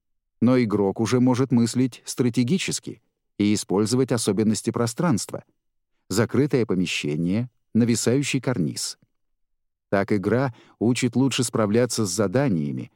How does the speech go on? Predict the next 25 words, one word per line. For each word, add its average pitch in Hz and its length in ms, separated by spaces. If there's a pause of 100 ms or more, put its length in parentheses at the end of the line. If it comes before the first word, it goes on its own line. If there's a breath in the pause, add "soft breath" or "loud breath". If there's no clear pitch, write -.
(180)
сложность 120 640
которых 143 440
по 135 100
ходу 143 260
дела 127 520
будет 113 360
только 87 300
расти. - 460 (1300)
Не 123 200
раз 120 260
Гордон 113 480
и 110 40
Алекс 117 400
оказываются 110 640
в 98 80
ловушке, 101 640 (200)
где 110 300
на 104 120
них 123 220
нападают 107 460
силы 110 300
Альянса. 110 640 (1080)
Трудность 127 460
в - 80
том, 190 280